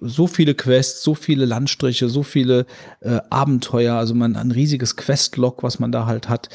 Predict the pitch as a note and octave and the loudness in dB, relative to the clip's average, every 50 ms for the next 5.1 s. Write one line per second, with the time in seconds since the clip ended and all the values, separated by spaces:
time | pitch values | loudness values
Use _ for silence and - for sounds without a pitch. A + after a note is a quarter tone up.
0 | - - - - - - E2 A2 A2 A2 A2 A2 G#2 G#2+ - A#2+ A2 A#2 A2+ A2+ | -18 -18 -18 -20 -16 -6 -2 0 2 2 2 2 0 -2 -2 -2 0 2 2 2
1 | A2 A2 - - - - - - A2 A2+ A2 A2 A#2 B2 B2+ A#2+ A#2+ A2+ - B2+ | 0 0 -4 -12 -20 -18 -8 -4 -2 0 0 2 2 2 2 2 0 -2 0 0
2 | B2+ C3+ - - C3 - - A#2+ - - C#3+ C#3 C#3 C3+ - - - - _ - | 0 0 0 -2 -4 -2 -2 -4 -2 2 2 2 2 2 -2 -18 -20 -20 _ -2
3 | - A#2 G#2 - - A2+ A#2+ - - - G#2 A#2 A2 B2 C3 - A#2+ A#2 - B2+ | -2 -2 -2 -2 -6 -10 -10 -10 -10 -4 -2 0 0 2 0 0 -2 -2 0 0
4 | A#2 A2 A2 B2+ C#3 C#3+ - - B2 A#2+ A2 - - - A2+ A#2 B2 C3+ D3 F3 | 0 2 4 2 2 2 2 0 -2 -2 -2 -4 -4 -2 -2 0 0 0 0 0
5 | F#3+ F3+ | 0 -2